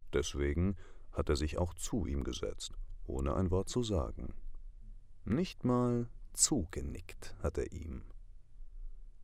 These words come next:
Fast hätte man meinen können, der Heckel hätte ihn gar nicht bemerkt,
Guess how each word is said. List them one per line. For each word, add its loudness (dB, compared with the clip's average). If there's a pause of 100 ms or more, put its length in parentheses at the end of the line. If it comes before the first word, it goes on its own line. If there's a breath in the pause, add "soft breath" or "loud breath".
(340)
Fast 0
hätte 2
man 6
meinen 4
können, 2 (680 soft breath)
der 6
Heckel -2 (300 soft breath)
hätte 0
ihn 4
gar 2
nicht 0
bemerkt, -2